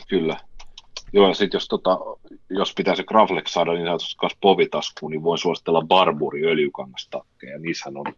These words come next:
sellaiset riistataskut liepeissä. Sinnehän menee siis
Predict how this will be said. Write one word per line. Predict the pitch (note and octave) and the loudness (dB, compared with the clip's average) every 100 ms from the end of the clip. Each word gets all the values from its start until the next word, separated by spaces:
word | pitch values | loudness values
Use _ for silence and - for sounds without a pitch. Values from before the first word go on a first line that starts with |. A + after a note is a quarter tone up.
| _ - | _ -10
sellaiset | D#2+ C#2+ - - | -6 -6 -8 -10
riistataskut | - F#2 G2 - - - C#2+ - - D2 | -2 2 2 -2 -8 -6 -8 -8 -12 -10
liepeissä. | D#2+ D#2 D2 - C#2+ - D#2+ | -6 -4 -6 -8 -10 -10 -8
Sinnehän | E2 D#2 D2 D#2 | -8 -6 -6 -6
menee | D#2 D2+ - | -6 -6 -6
siis | E2 A#3+ | -8 -4